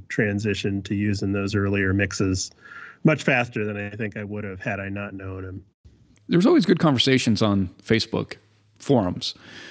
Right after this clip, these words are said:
Speaker 2: And, uh, one this morning that I thought was, um, good because I see this question come up a lot. Somebody asked, "Is there a good pre-bagged G F R C mix available at big box stores like Home Depot and Lowe's?"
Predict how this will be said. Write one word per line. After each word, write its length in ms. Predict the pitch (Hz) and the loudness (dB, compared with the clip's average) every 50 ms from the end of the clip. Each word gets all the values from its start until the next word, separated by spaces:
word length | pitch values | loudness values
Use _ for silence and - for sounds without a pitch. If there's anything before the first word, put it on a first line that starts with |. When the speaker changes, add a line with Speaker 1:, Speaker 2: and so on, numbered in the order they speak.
| - - - - _ - | -20 -20 -20 -20 _ 2
Speaker 2:
And, 440 | - 117 120 117 117 117 117 113 | 4 6 6 6 6 4 4 6
uh, 180 | 117 110 110 110 | 6 6 6 6
one 280 | - 135 143 170 190 196 | 6 6 6 8 8 8
this 200 | 180 151 - - | 6 6 6 4
morning 280 | 165 196 220 170 127 | 4 6 6 6 6
that 100 | 120 117 | 6 6
I 80 | 120 117 | 4 4
thought 280 | - 139 131 131 135 | 6 6 6 6 6
was, 400 | 127 123 113 113 107 104 101 - - - | 6 6 6 6 6 4 2 -2 -2 0
um, 400 | 113 101 104 101 98 101 117 175 139 | 2 2 2 2 0 -2 -2 2 4
good 260 | 180 - - 180 131 | 6 6 6 6 4
because 240 | 135 127 175 165 - - | 4 4 4 2 2 0
I 60 | 147 | 0
see 200 | 131 - - 220 | 0 2 4 4
this 160 | 214 196 165 | 4 6 4
question 320 | - - - 147 - - 131 | 4 2 2 0 2 2 0
come 140 | - - 123 | 2 2 2
up 100 | 113 - | 2 2
a 60 | 113 | 2
lot. 320 | 110 117 110 104 - - - | 2 2 2 2 0 0 2
Somebody 280 | - 151 143 143 135 | 4 6 6 6 6
asked, 400 | 120 117 113 110 117 - - - - - - - - - - _ _ _ | 6 6 6 4 2 0 -2 -8 -14 -20 -20 -20 -20 -20 -20 _ _ _
"Is 200 | - 147 147 139 | 6 8 8 8
there 180 | 147 151 143 147 | 8 6 6 6
a 140 | - 139 120 | 6 4 4
good 460 | 110 104 139 147 151 156 156 147 131 | 4 4 4 6 6 6 6 4 2
pre-bagged 840 | - - 139 139 143 143 131 123 123 113 113 113 113 110 107 104 - - - | 0 4 4 6 6 6 6 4 4 4 6 4 2 2 0 -4 -8 -10 -8
G 260 | 117 104 - 135 139 151 | -6 -2 2 6 6 6
F 140 | 143 - | 6 4
R 100 | 143 131 | 4 2
C 180 | 120 - 151 135 | 4 4 6 6
mix 240 | 127 117 107 - - | 6 6 4 4 2
available 540 | 113 104 107 104 104 104 107 107 117 - - - | 2 2 4 2 4 4 2 2 0 -2 -2 0
at 240 | 113 113 110 - - | 0 0 0 2 4
big 220 | 156 175 160 135 | 4 4 6 4
box 260 | 127 107 92 - - - | 2 0 0 -2 -4 -4
stores 480 | - 117 117 - 90 - - - - - _ _ _ _ _ _ _ | -2 -2 -2 -4 -6 -10 -12 -14 -14 -16 _ _ _ _ _ _ _
like 120 | 127 113 - | -2 2 4
Home 140 | 117 117 120 | 4 4 4
Depot 260 | 123 117 - 110 104 | 4 4 4 2 2
and 100 | 104 117 | 2 4
Lowe's?" 320 | 160 175 131 - - - | 4 4 2 0 -4 -10